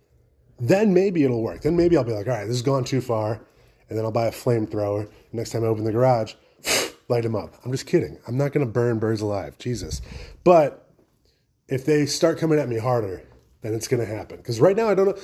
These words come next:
Like, they've never hung out by the trash cans before. Birds have never hung out by the trash cans before. And now I see this dead bird, and I avoid it,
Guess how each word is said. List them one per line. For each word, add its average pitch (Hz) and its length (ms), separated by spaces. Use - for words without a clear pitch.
Like, 139 140
they've 180 180
never 170 220
hung 175 180
out 180 120
by 175 60
the 156 80
trash 156 280
cans 139 200
before. 135 300
Birds 123 260
have 113 80
never 120 220
hung 147 160
out 156 120
by 160 100
the 160 60
trash 127 280
cans 110 220
before. 123 360
And 113 100
now 143 80
I 151 80
see 147 180
this 143 180
dead 151 260
bird, 113 300
and 120 120
I 117 80
avoid 123 380
it, 120 220